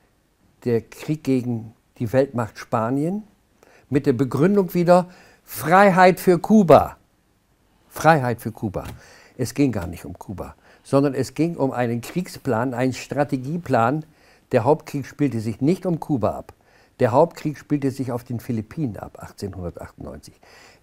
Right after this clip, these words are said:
Man brauchte die Philippinen tatsächlich zum Brückenkopf nach Asien. Das war der Punkt. Und diese Befehle für diesen Krieg sind vorher schon beim, beim, äh, in, in Japan auf der amerikanischen Botschaft,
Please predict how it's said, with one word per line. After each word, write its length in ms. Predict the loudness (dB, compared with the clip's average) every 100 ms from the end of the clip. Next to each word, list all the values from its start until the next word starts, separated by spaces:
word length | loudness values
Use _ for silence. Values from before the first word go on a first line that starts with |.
| -6
Man 200 | 0 0
brauchte 420 | 0 2 2 2
die 160 | -2 -2
Philippinen 960 | -6 -14 -10 -4 -2 -2 -4 -4 -4 -4 _ _ _ -4
tatsächlich 600 | 0 0 -4 -6 -6 -8
zum 160 | -8
Brückenkopf 600 | -4 -4 -4 -4 -6 -8 -6
nach 200 | -6 -4
Asien. 480 | -6 -6 -10 -16 -20 _ _ _ _
Das 240 | 2 2 4
war 140 | 2
der 100 | 0
Punkt. 320 | -4 -10 -14 -20 _ _ -20 -20 -6
Und 240 | 0 0 0
diese 200 | -2 0
Befehle 500 | 0 0 0 0 0
für 160 | -2
diesen 260 | -2 -4 -6
Krieg 260 | -6 -8
sind 200 | -4 -6 -6 _ _ -20
vorher 500 | -4 4 4 4 0
schon 260 | -2 -4 -6 _ _
beim, 300 | 2 2 -2 -2
beim, 260 | -2 -2
äh, 240 | -4 -8 -8
in, 180 | -10
in 160 | -8 -8
Japan 480 | -4 -4 -4 -6 -6
auf 140 | -10
der 100 | -8
amerikanischen 600 | -8 -8 -8 -8 -8 -8
Botschaft, 440 | -4 -4 -2 -6